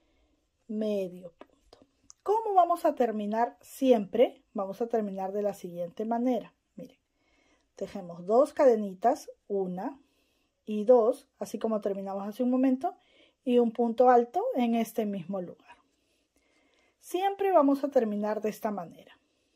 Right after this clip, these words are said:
Dos cadenas, un punto alto. Ahora vamos a regresar, dando la vuelta a nuestro tejido,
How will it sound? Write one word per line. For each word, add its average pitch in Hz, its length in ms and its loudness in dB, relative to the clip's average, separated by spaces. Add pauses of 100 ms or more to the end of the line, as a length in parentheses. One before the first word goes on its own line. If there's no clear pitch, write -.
(140)
Dos 233 340 4
cadenas, 330 720 0
un 214 120 -6
punto 190 380 -10
alto. - 260 -20 (760)
Ahora 185 260 -2
vamos 208 320 -6
a 285 80 0
regresar, 302 720 2 (1200)
dando 196 340 -4
la 240 120 4
vuelta 233 340 2
a - 20 2
nuestro 220 380 -4
tejido, 262 580 0